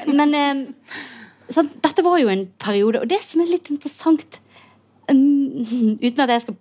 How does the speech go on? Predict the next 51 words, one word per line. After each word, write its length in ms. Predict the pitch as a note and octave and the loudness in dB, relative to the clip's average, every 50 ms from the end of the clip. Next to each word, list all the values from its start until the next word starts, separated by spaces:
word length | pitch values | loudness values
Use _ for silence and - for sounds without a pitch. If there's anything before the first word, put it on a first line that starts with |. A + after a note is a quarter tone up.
| - | -4
påberope 340 | - A3 F#3 D#3+ D#3+ D#3 F3 | -2 -2 0 0 0 0 0
meg 100 | D#3+ D#3 | 0 2
å 60 | D#3 | 2
være 140 | D#3 - - | 0 2 2
inne 200 | E3+ F3 F3+ F#3 | 0 2 2 0
i 40 | F3 | 0
hodet 240 | D3 C#3+ D3+ D#3+ D#3 E3+ | 0 -2 -2 -2 0 0
til 360 | D3+ C#3+ C#3+ D3 D3 D3 D3 D3+ | 0 0 0 0 -2 -4 -4 -2
Joe 160 | D#3 E3 D#3 | 0 0 0
Biden, 320 | D3 D#3+ E3+ D#3 D3 C3+ - - - - - D#4+ A#3+ - - - | 2 0 0 0 0 -4 -6 -6 -16 -14 -14 -14 -14 -16 -12 -4
så 200 | A3+ D#4+ D#4 - - - _ _ _ - | 0 0 0 0 -2 -12 _ _ _ -8
har 180 | - - C4+ E4 | -4 0 2 4
jeg 100 | E4 D#4 | 4 2
en 60 | C#4 D4 | 2 -2
sånn 100 | C4 - | -4 -2
følelse 300 | - B3 B3+ B3 - A#3+ | 0 0 0 0 -4 -6
at 100 | - - | -4 -2
han 160 | - A#3+ A3 - | -4 -4 -4 -4
tror 280 | - - B3+ A3+ - E3 | -4 -4 -2 -2 -2 -2
at 80 | D3+ - | -2 2
vi 120 | F3+ F#3 | 2 2
er 80 | F3+ F3 | 4 2
litt 160 | E3+ - - | 0 0 0
i 80 | D#3+ D3+ | 0 0
nitten 240 | D3 D3 - E3 D#3 | 0 0 0 -2 -2
nitti 220 | D3+ - - - A#2 | -2 -2 -4 -6 -4
enda. 260 | A#2 C3+ C#3 - - - _ _ _ _ _ _ _ _ _ _ - - - _ - | -2 0 0 -2 -4 -8 _ _ _ _ _ _ _ _ _ _ -20 -20 -20 _ -6
Det 140 | - E4 | -2 -2
er 60 | F4+ - | 0 2
kanskje 240 | B3+ G3 - F#3 E3+ | 2 2 2 0 0
ikke 80 | D#3+ | 2
så 60 | E3 D#3 | 2 2
dumt. 220 | C#3+ C#3+ D3 - - - - - - E4+ D4+ - | 2 2 0 -2 -6 -12 -12 -10 -8 -8 -2 2
Men, 220 | C#4 D4 C#4+ C#4+ - - _ _ - | 2 2 2 0 -4 -14 _ _ -2
men 160 | B3+ C#4 C#4+ | 0 0 2
han 240 | C#4+ C4+ B3 D#4+ E4+ E4 - | 0 0 0 2 0 0 2
har 220 | - G4 F#4 D4+ G#3 | 0 0 2 2 0
jo 140 | F3 D#3+ | 0 0
en 80 | E3 E3+ | 0 0
idé 480 | E3+ F3+ F3+ _ - D4 D4 C4 F#3 E3 | -2 -4 -6 _ -4 -4 -4 -2 -2 -4
om 140 | - E3 F3 | -2 -2 -2
at 140 | F3+ F#3 - | -2 -2 -2
U 60 | A#3 A3 | 0 0
S 140 | G#3+ F#3 - - - | 0 0 -2 -4 -2
A 240 | G#3 G3 F#3+ F#3+ - - _ - | 0 2 2 0 -2 -6 _ -2
er 300 | - G3+ F#3+ E3+ D#3+ - - _ _ _ _ _ _ _ _ _ _ _ _ _ _ _ _ _ _ - F#3+ | 2 2 2 2 2 -2 -6 _ _ _ _ _ _ _ _ _ _ _ _ _ _ _ _ _ _ 0 2
en 80 | G#3 A3 | 2 2
stormakt, 680 | - - - B3 A3 F3+ F#3 - F#3 - - - - - _ - | 0 0 0 2 2 2 2 0 -2 -6 -20 -20 -20 -6 _ 2
og 220 | A3+ A3+ G3 - - _ _ _ - | 4 4 4 0 -2 _ _ _ -12
den 380 | - F#3+ F#3 C4 A#3 F#3 C#3 C3 | -10 -4 0 0 2 2 0 -4
stormakten. 560 | - - - - - - - - - - - | -8 -8 -10 -10 -8 -8 -10 -12 -12 -14 -14